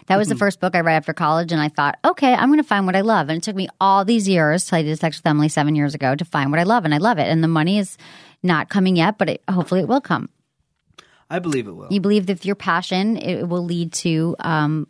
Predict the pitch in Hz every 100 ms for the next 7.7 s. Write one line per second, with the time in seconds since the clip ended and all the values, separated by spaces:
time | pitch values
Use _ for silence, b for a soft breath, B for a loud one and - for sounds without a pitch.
0 | _ - 147 151 - 156 156 165 - 180
1 | 208 - - - _ _ _ _ - 151
2 | 123 156 180 156 190 151 131 - - 151
3 | 143 143 151 147 151 147 147 147 151 147
4 | 135 - B B B B B B - 202
5 | 208 - 277 - 415 240 - - 415 403
6 | - 311 302 277 240 320 403 - - -
7 | - _ _ _ 120 120 95